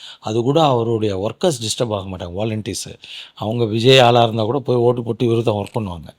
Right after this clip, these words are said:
ஓட்டு போட்டு ஒர்க், இவருக்கு தான் ஒர்க் பண்ணுவாங்க. அதனால I think, அ,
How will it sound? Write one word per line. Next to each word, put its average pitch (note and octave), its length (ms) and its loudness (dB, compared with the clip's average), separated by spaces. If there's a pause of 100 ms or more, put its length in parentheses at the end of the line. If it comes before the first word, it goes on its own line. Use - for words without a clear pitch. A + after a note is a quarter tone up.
(300)
ஓட்டு A2+ 260 -6
போட்டு C3 280 0
ஒர்க், A2 120 -10
இவருக்கு B2+ 300 2
தான் A#2+ 220 0
ஒர்க் - 160 -12
பண்ணுவாங்க. E2+ 540 -14 (640)
அதனால A2 680 -8
I A#2 240 -10
think, E3 280 -12
அ, F#2 220 -12